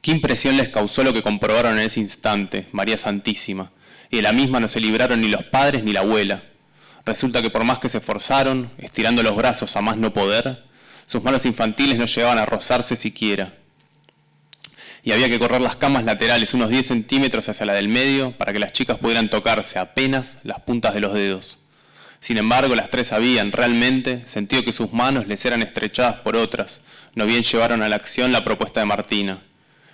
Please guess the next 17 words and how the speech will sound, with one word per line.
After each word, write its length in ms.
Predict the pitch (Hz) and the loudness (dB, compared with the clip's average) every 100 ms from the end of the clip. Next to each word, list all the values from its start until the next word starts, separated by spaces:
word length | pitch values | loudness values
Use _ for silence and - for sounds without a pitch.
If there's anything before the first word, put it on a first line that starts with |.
| _ | _
"¿Las 120 | 110 | -6
manos 220 | 135 160 123 | 0 2 2
de 140 | 113 | -2
quién?", 520 | - 127 104 95 90 - | 0 0 0 -4 -10 -14
exclamaron 480 | 117 - 107 107 104 | -12 -4 0 0 0
entonces, 720 | 101 98 107 98 - 95 - _ | 0 0 0 0 -4 -8 -14 _
mientras 240 | 107 101 | -6 -4
los 180 | 104 - | -4 -2
adultos 300 | 107 123 117 | 0 0 -2
trataban 400 | - 104 113 110 | -4 0 2 2
de 80 | 107 | 2
disimular 480 | 107 - 101 113 117 | 0 -2 -2 0 -2
sus 160 | 107 | -6
propios 400 | - 120 117 110 | -2 0 0 -2
sentimientos 540 | - 101 101 104 107 101 | -4 -6 -2 -2 -2 -2
de 60 | |
horror. 360 | 101 101 98 | -2 -2 -4